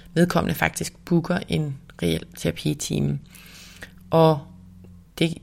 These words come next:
er der egentlig meget god grund til, både fordi det kan være nemt at bruge penge på alt muligt andet, end lige netop terapi, for man ved jo reelt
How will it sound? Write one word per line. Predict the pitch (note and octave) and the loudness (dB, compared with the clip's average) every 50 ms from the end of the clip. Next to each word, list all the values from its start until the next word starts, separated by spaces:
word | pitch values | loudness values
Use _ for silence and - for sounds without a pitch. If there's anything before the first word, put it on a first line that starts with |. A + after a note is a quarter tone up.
| - | -4
er | - - | -2 0
der | D#2+ D#2 | 2 2
egentlig | D2+ - - - | 0 0 0 0
meget | D2+ D2+ D2 A2+ D#3+ | 0 0 0 -2 0
god | - F3 E3+ F3 | 0 -2 -2 -2
grund | - - - - - | -2 -2 -2 -2 -2
til, | - - - D#3+ | -2 -2 -2 -2
både | - - D#3 D#3+ | 0 0 -2 -2
fordi | D#3+ - F3 E3+ E3 | -2 -4 -4 -4 -4
det | D#3+ - - | -6 -6 -12
kan | - - | -8 -4
være | D#3 D3+ D3 D3 | -2 -2 -2 0
nemt | C#3+ D3+ D#3+ E3+ E3+ - - | 0 0 0 0 -2 -4 -12
at | - | -10
bruge | - D3+ D3 | -8 -6 -6
penge | C#3+ - D3+ D3+ D#3 | -4 -4 -4 -4 -4
på | - E3 D#3+ D3 C#3+ - - - - - - - - - - - | -4 -4 -6 -6 -6 -10 -14 -20 -20 -20 -20 -20 -20 -18 -4 -2
alt | E3+ D#3+ E3 | -2 -2 0
muligt | E3+ E3 E3 D#3 - - - | 2 2 2 2 0 0 2
andet, | D#3 D#3+ D#3 F#3 A3 B3+ - - - - - | 2 4 4 2 0 0 -4 -10 -20 -8 0
end | E3+ F3 E3 D3+ | 2 2 2 2
lige | E3 E3 E3+ E3+ F3 F3 - | 2 2 2 0 -2 -2 -2
netop | E3+ D#3 D3 - F3 - | -2 -2 0 -2 -4 -4
terapi, | - - - - - - A3 G#3 A#3 - - | -6 -6 -6 -6 -2 -2 -2 -2 -2 -4 -4
for | D#3+ D#3+ | 0 0
man | D#3+ D#3+ D#3 D#3 | 2 2 2 0
ved | E3 - - | -2 -2 -2
jo | - | -2
reelt | - D#3 D#3 D#3 - - - - | -2 -2 -2 -4 -4 -8 -16 -20